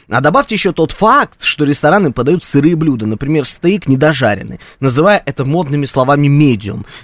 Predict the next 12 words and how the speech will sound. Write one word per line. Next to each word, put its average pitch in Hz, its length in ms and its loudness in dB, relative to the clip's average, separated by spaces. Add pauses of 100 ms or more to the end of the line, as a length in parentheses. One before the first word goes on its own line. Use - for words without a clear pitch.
Говоришь 160 380 0
без 147 200 -2
крови, 240 260 4
приносят 135 460 -4
сырое 147 260 0
мясо 160 320 -2
и 143 420 -2
говорят, 127 640 0
что - 440 -2
это 127 380 0
не 120 140 -2
кровь, 175 280 0